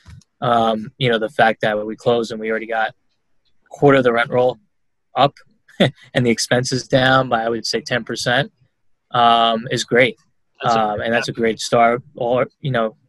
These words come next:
Speaker 1: thanks. You gotta have all your systems in place too, which, which we do. We have our, our property manager on site. Um, you know, we have our leasing person.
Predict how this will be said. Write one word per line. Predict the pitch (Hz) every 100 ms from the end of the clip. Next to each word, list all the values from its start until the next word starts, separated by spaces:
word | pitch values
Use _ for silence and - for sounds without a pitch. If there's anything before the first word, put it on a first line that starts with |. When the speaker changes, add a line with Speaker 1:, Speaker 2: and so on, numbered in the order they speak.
| _ _ _ _
Speaker 1:
thanks. | 123 113 -
You | 139 123
gotta | 127
have | 120 117
all | 117
your | 110
systems | - 120 135 120
in | 120
place | 123 127 120
too, | - 123 123
which, | 123 113 -
which | 117
we | 113
do. | 113 117
We | 117
have | 110 107 _ _ _ _ _
our, | 113 107 120
our | 110
property | 104 131 135 131
manager | 131 127 123 127
on | 123 120
site. | - 123 120 120 _ _ _ _
Um, | 113 107 104 107 107
you | 113
know, | 107
we |
have | 107 101
our | 107
leasing | 120 127 127
person. | 113 127 117 - 120 117